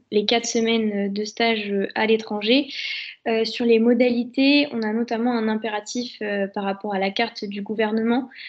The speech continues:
euh, pour pouvoir déterminer une situ-, enfin, une destination, euh, qui est jugée, euh, stable, euh, dans le, le, l'environnement et le, le monde géopoli-,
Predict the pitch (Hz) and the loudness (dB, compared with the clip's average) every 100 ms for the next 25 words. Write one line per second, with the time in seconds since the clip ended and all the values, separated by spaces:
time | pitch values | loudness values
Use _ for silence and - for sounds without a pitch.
0 | - - _ 240 214 196 190 190 190 254 | -18 -20 _ -4 -2 0 -2 -4 0 2
1 | 247 247 226 214 233 240 220 202 - 226 | 2 0 -8 0 2 2 -4 -6 -2 -2
2 | 226 214 220 247 240 220 208 196 196 - | 0 0 2 4 4 2 0 -2 -2 -8
3 | 233 - - 208 180 202 _ - 214 202 | -8 -8 -4 -4 -4 -12 _ -2 0 2
4 | 196 190 190 196 - _ _ _ 254 262 | 0 0 -2 -4 -8 _ _ _ 4 6
5 | 277 262 247 - 262 285 294 - 220 208 | 6 6 4 2 4 4 2 -2 -2 -2
6 | 202 196 196 196 - - 214 196 196 190 | -2 0 0 -2 -6 -8 -4 0 0 0
7 | 190 196 233 233 208 202 190 190 - _ | -2 4 6 6 4 2 0 -4 -10 _
8 | _ - - 240 240 226 208 - - 202 | _ -20 -2 2 2 2 -4 -10 -12 -10
9 | 190 190 - - - - 196 208 208 202 | -8 -12 -16 -16 -16 -14 -8 -6 -4 -2
10 | 196 190 196 196 196 196 202 202 208 202 | -2 -4 -4 -2 -2 0 0 0 -2 0
11 | 208 220 214 190 190 202 202 214 214 202 | 0 0 0 -2 -2 0 2 2 2 -2
12 | 208 202 | -2 -2